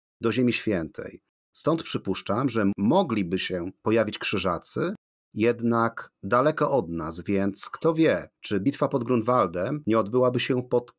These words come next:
Kownem, a polscy rycerze nie byliby gośćmi zakonu. I jeszcze jedno. Konrad Mazowiecki, który był synem Kazimierza Sprawiedliwego, najmłodszego syna Kry-, Krzywoustego, na początku podcastu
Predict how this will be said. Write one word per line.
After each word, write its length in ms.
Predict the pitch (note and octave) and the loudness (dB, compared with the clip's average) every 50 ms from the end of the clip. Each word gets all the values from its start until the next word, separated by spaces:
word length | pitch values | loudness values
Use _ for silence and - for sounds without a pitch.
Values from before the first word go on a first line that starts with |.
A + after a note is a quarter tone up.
| _ _ | _ _
Kownem, 640 | - - F#3 F3 C3 G#2 F2+ E2+ F2+ G2 B2+ B2+ - _ _ _ _ _ _ - | 2 2 2 2 2 0 -2 -4 -4 -4 -6 -8 -10 _ _ _ _ _ _ -2
a 120 | B2 A#2 | -2 0
polscy 380 | - D3 D3+ C#3+ - - - B2+ | 2 2 2 2 0 -2 0 0
rycerze 500 | A#2+ A#2 - - A2 G2+ F#2+ G#2+ A#2+ C3 | 0 0 0 2 2 2 2 2 2 2
nie 120 | C3 A#2+ | 2 2
byliby 300 | A2 B2 B2 A#2+ A#2 A#2+ | 2 2 2 2 0 0
gośćmi 420 | A#2 B2 A#2+ A2+ - - - B2+ | 2 2 0 0 -2 -2 -2 -2
zakonu. 560 | A#2 D3 C#3+ C#3+ - F3+ F3 C#3+ G2+ D#2 - - _ _ _ - | 0 0 0 0 0 0 0 2 0 -2 -4 -8 _ _ _ -4
I 440 | - A2+ A2+ A2+ A#2 A#2 A#2 A2+ _ - | 0 2 2 4 2 2 0 -4 _ 0
jeszcze 320 | G2 C3 D3 - - B2 | 0 0 2 2 2 2
jedno. 500 | G2 F#2+ F2 D#2+ D#2+ D#2+ D2 C#2+ E2 F#2+ - _ _ _ _ _ _ _ | 2 2 0 -2 -4 -8 -10 -10 -14 -16 -20 _ _ _ _ _ _ _
Konrad 400 | - B2+ D3 D3+ C#3 C#3 B2 - | 0 2 2 4 4 2 0 0
Mazowiecki, 800 | A#2+ A2+ G#2+ A2+ F#2+ G#2+ G#2+ G2+ F#2+ - - - - - - - - | -2 0 0 0 2 2 2 2 0 -2 -10 -14 -14 -16 -16 -16 -10
który 240 | - - G2+ G#2 G2 | -6 -2 0 0 0
był 160 | F2+ G2 F#2+ | 0 0 0
synem 320 | - - D3+ C#3+ C3 B2 | 2 2 2 2 2 0
Kazimierza 560 | - - G2 F2+ G2+ G2 G#2+ B2+ B2 C3+ C3+ | 0 0 0 0 2 2 2 2 2 2 0
Sprawiedliwego, 1300 | A#2+ - - A#2 A2 G#2+ G#2+ G#2 G#2 G#2+ G2+ G#2+ A2+ G#2+ G2 G2+ F2+ E2+ D#2 D2 D#2 F#2+ B2 C#3 - _ | -2 0 0 0 0 0 0 0 0 0 2 0 0 0 2 2 0 0 0 -4 -4 -4 -4 -4 -6 _
najmłodszego 680 | - G2+ G#2+ A2 G#2+ G#2 G2+ - - - D3+ C#3 B2+ G#2+ | -2 0 2 2 2 2 0 0 0 0 0 0 0 0
syna 320 | - - - B2+ A2+ A2 | 0 0 0 0 0 0
Kry-, 180 | G#2 - G#2+ G2 | -2 -4 -6 -6
Krzywoustego, 1120 | G2+ F#2+ - - B2 G#2 G#2 G#2+ G2 F#2 - - - E2+ D#2+ D2 D#2 F2 G2+ C3 D#3 F#3 - _ _ _ _ _ _ _ _ - | -6 -6 -4 -4 0 2 2 2 2 0 -2 -4 -4 -4 -4 -4 -2 -2 -2 -2 -2 -4 -6 _ _ _ _ _ _ _ _ -2
na 120 | A2+ A2+ | -2 0
początku 680 | - - G#2+ - - D#3+ E3 F#3+ E3+ - - - C#3+ A#2 | 0 -2 -2 0 2 2 2 2 0 -2 -2 -4 -6 -2
podcastu 920 | - C3 B2 - - - - E2+ D#2 - - - - C#3 D#3+ F3+ F#3 - | -2 -4 -4 -4 -4 -2 -2 -2 0 -2 -6 -6 -4 -2 -2 -2 -2 -4